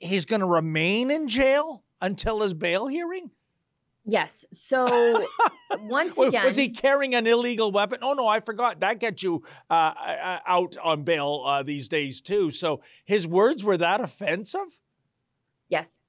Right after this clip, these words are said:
Speaker 2: Uh, so, uh, for people who don't know, Pastor Derek was arrested, uh, very recently, again, for breaching his conditions, which require him to stay away from everybody in the L G B T Q community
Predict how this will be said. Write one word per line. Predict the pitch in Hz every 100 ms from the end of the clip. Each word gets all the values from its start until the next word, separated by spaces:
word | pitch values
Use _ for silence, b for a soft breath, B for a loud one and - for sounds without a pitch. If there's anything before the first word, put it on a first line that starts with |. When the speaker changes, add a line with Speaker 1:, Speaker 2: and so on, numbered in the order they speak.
| _ -
Speaker 2:
Uh, | 220 214 208 202
so, | - 240 226 214 208 - _ _ 190
uh, | 175 - _ _ _
for | - 226
people | 233 226 240
who | 226
don't | 208
know, | 185 190
Pastor | 190 202 - 196
Derek | 185 170 180
was | 196 175
arrested, | 180 165 160 - 180 170 170 _ _ _ _ _
uh, | 180 170 160 160
very | 190 180
recently, | 175 175 - 190 170 165
again, | 170 165
for | 170
breaching | 170 190 190 190
his | 180 170
conditions, | - 165 196 196 170
which | 165 170 -
require | 175 226 220
him | 202 180
to |
stay | 170 - 190
away | 180 180 180
from | 185 160 165 _ _ _ _ _ _ _
everybody | 220 233 233 190 175 175
in | 165
the | 160
L | - 160
G | 147
B | 147 151
T | - 143
Q | - 143
community | - 170 160 139 131